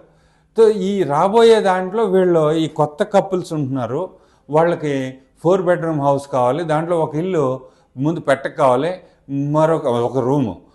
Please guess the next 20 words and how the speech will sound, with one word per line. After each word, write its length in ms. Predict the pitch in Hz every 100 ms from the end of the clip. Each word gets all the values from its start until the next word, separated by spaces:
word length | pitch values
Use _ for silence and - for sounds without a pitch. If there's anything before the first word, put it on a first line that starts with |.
| _
మరొక 260 | 147 175 160
రూము 600 | 160 196 185 151 139 - _
రేపు 340 | 123 170 175 160
పుట్టబోయే 440 | 156 185 180 185
పిల్లలకి 680 | 180 156 156 160 147 143 127 127 _ _
కావాలి, 360 | 151 151 143 165
ఒకటి 320 | 165 160 156
ఇన్‌లాస్ 600 | 147 147 - 147 165 165
వస్తే 260 | 143 135 143
కావాలి, 220 | 131 131
లేకపోతే 200 | 131 131
పేరెంట్స్ 340 | 131 135 147 127
వస్తే 200 | - 123
కావాలి, 200 | 127 131
లేకపోతే 280 | 120 120
వీళ్ళకి 220 | 117 120 117
కావాలి. 260 | 107 135 151 _ _
సొమ్ములన్నీ 420 | - 120 147 180 190
వీళ్ళే 320 | 185 202 214
కాదు, 280 | 202 160